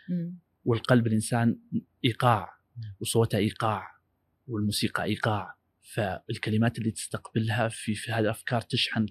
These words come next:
Speaker 2: كل مخيلتك حول، حول، حول الش-، الجماليات اللي تبغى تعيشها. هذه كانت تجربة ما أعيدها، لو يعطوني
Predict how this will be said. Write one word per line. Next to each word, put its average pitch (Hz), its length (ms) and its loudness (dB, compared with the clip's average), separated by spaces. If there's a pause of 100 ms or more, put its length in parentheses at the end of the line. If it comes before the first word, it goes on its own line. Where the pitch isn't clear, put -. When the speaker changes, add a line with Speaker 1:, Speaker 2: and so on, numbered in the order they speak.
Speaker 2:
كل 127 240 6
مخيلتك 117 560 0
حول، 113 320 2 (240)
حول، 113 380 4
حول 123 280 2
الش-، - 140 -8
الجماليات 117 680 6
اللي 107 120 -2
تبغى 98 240 -6
تعيشها. - 460 -8 (760)
هذه 208 120 6
كانت 196 380 4
تجربة 170 520 4 (320)
ما 170 160 12
أعيدها، 190 440 6
لو 143 300 8
يعطوني 170 520 4